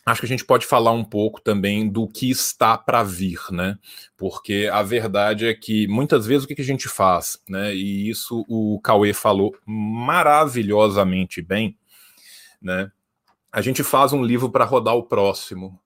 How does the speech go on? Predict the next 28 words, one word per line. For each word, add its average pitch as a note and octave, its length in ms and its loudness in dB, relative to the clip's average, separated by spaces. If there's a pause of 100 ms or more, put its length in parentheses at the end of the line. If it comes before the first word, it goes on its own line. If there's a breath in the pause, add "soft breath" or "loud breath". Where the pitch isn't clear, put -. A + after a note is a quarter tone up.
(180)
e G2+ 120 0
a G2+ 40 2
gente G#2+ 220 -6
faz A2 400 0
esse A2 540 -2
livro G#2 400 0
coletivamente A2 840 0
exatamente A2 460 -4
pra G#2+ 180 -2
ter C#3 340 -2
a C#3+ 80 0
possibilidade A2 1000 -6
que - 100 -12
o A2 60 -10
próximo A#2 480 0
também G2+ 360 -4
seja, G#2+ 480 -4
que - 80 -12
a A#2 60 2
gordurinha A2+ 640 -2
que A2+ 140 -10
veio A2 280 -2
de G#2 160 -6
um A2 240 -4
já A2 200 0
ajude G#2+ 440 -4
no A2 140 -2
próximo, G#2+ 640 -2